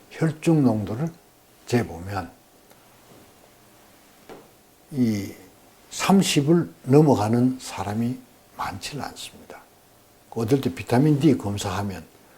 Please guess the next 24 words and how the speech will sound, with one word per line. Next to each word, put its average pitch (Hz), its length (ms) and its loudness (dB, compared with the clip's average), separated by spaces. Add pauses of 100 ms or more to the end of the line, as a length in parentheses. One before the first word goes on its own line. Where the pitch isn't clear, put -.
(280)
어떤 139 300 4
분들이 104 300 -4
이런 139 280 4
얘기합니다. - 400 -8 (800)
무슨 160 280 2
내가 170 340 6
뭐 127 420 4 (340)
맨날 170 560 6 (260)
나는 113 520 4
외근하는, 131 680 8 (360)
어, 90 340 -12 (300)
직업을 127 400 6
가지고 110 400 0
있기 90 240 -12
때문에 95 640 -8 (420)
낮에 - 300 2
맨날 156 600 4 (300)
햇빛 165 320 4
보고 107 380 2 (380)
다녀서, 92 640 0 (360)
어, - 360 -16 (200)
얼굴도 131 400 4
시커멓고 - 720 -4 (400)
그런데 107 440 4